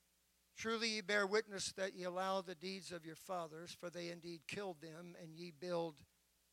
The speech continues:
their sepulchres." See, even Jesus repeated himself at times. "Therefore also said the wisdom of God, I will send them prophets and apostles,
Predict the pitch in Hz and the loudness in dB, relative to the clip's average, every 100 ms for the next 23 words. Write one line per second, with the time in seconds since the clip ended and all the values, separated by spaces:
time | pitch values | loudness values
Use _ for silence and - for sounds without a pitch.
0 | 160 156 151 139 - 185 - - - - | -12 -10 -12 -8 -2 -2 -2 -8 -16 -14
1 | - - _ _ _ _ _ _ _ _ | -14 -16 _ _ _ _ _ _ _ _
2 | _ _ _ _ _ _ _ _ _ - | _ _ _ _ _ _ _ _ _ -8
3 | 165 175 170 175 147 196 185 151 - 151 | -6 -4 -6 -6 -4 -4 -6 -8 -10 -10
4 | - 170 147 135 135 - 147 - - - | -6 -4 -6 -12 -12 -12 -12 -16 -20 -18
5 | - - 180 - - _ _ _ _ _ | -20 -20 -20 -20 -20 _ _ _ _ _
6 | _ _ _ _ _ - 190 180 196 196 | _ _ _ _ _ -2 0 2 6 8
7 | 190 196 - 190 - 202 202 196 202 214 | 8 6 2 2 2 2 2 2 4 4
8 | - 202 165 202 220 262 254 214 208 190 | 2 -2 2 6 8 8 6 4 2 2
9 | - - 254 262 214 233 240 226 - 196 | 2 4 4 4 0 -2 -2 -6 -8 -4
10 | 175 - 196 - - - _ _ _ _ | -4 -6 -10 -8 -8 -8 _ _ _ _
11 | _ _ _ 202 226 262 262 - 160 175 | _ _ _ 0 6 6 4 -4 -8 -8
12 | 143 139 147 147 175 - | -6 -10 -12 -14 -14 -14